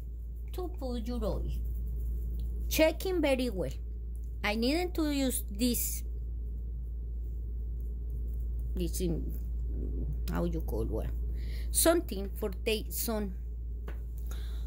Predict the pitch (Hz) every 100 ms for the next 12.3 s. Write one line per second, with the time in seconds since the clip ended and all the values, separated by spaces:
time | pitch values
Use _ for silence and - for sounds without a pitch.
0 | - 196 208 170 185 180 170 160 165 -
1 | - - - - - - - - - -
2 | - - - - - - - 214 180 196
3 | 185 175 175 156 147 - - - - -
4 | - - - - 208 190 185 156 170 143
5 | 170 - - 180 180 175 175 175 165 175
6 | 196 214 185 165 - 196 180 170 175 180
7 | - - - - - - - - - -
8 | - 160 170 170 151 - - - - -
9 | - - - - - - - - - -
10 | - - - - - 160 175 185 202 196
11 | - - - - - - - - 185 170
12 | 156 131 -